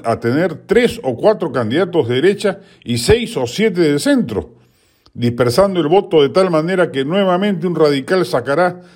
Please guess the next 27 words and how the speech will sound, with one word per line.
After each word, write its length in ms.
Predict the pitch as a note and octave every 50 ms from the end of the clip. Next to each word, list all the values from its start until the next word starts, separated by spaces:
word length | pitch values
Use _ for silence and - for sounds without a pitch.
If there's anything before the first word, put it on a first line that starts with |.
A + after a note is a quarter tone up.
| _ _
diecisiete 640 | - A#2+ - A#2+ - B2 A#2 C#3+ G3+ G3 D#3+ F3 E3
por 180 | - - C3
ciento 540 | A#2 - G#3+ A3+ G#3 F3+ F#3+ G#3 G#3 - - - _ _ _ _ _ -
y 140 | A2 B2+ C3
entrará 580 | B2+ B2 A#2+ C#3 C3+ C3+ C#3+ D#3+ F#3 F#3+ F#3+
a 160 | E3+ C#3 C#3
la 100 | C3 C3+
lotería 460 | C3 C3 B2+ A#2 - C3+ D3 F3+ F3+ E3+
de 80 | D#3+
la 100 | D3 C3
segunda 380 | A#2+ B2+ C3 D3 D#3+ E3 D#3 D3
vuelta, 520 | D3+ E3 F3 F3+ F3 D3+ E3+ D#3+ D#3 D#3 - _ _ _ _ _ _
donde 380 | - - C3 B2+ B2 A#2+ B2 B2+
ya 180 | D3 E3+ F3 E3+
lo 160 | D#3 C#3 -
que 100 | - A#2+
priman 480 | A#2 E3+ E3+ F3+ E3 D#3 D3 C#3 C#3
no 140 | D3 E3+ E3
son 240 | - - F3 F#3 F3
definiciones 720 | D#3 C3 - B2 A#2+ A#2+ A2+ G#2+ - F3 F3 E3 D#3+ D3
como 220 | - A#2 B2+ B2+ A#2
las 100 | A#2 G#2+
de 120 | A2 A2
izquierda 440 | G#2+ G#2+ - D#3+ E3+ D#3+ D#3 D#3 D3+
o 140 | C#3+ B2 A#2+
de 80 | B2+
derecha, 460 | C3+ D3+ F3 F3+ F3 F3 D#3+ D3 -